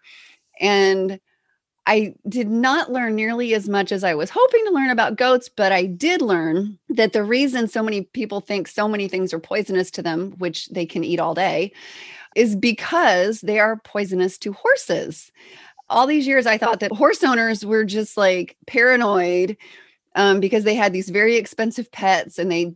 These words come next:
you know, didn't want anything bad to happen to them. But I, I actually learned there that horses, in spite of their huge size, are actually very delicate creatures. And, and their single stomach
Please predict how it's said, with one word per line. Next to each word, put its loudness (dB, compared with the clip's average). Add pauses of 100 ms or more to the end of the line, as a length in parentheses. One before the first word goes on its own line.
you -6
know, -2
didn't -6
want 0
anything 0
bad 2
to -4
happen -2
to -2
them. 0 (300)
But -4
I, 4
I 2
actually -2
learned -2
there 2
that 0
horses, 0
in -2
spite -2
of -2
their 0
huge -6
size, -4
are -2
actually -4
very -2
delicate -2
creatures. -2 (720)
And, 0
and -2
their 0
single 2
stomach 0